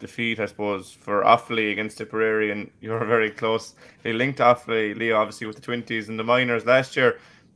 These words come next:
You know, from an Offaly standpoint, uh, and Carlow as well, obviously, was that game last week beneficial?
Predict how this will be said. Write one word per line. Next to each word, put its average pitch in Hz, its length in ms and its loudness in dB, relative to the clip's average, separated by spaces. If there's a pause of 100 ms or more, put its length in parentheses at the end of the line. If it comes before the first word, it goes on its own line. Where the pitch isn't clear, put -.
You 160 120 -2
know, 185 400 2 (640)
from 175 260 -4
an 170 80 0
Offaly 175 300 2
standpoint, 151 800 0 (140)
uh, 123 160 4
and 127 200 0
Carlow 143 360 6
as 117 100 2
well, 120 160 4
obviously, 117 580 0 (500)
was 151 340 4
that 170 180 0
game 160 240 0
last 151 300 0
week 135 160 -8
beneficial? 127 920 -4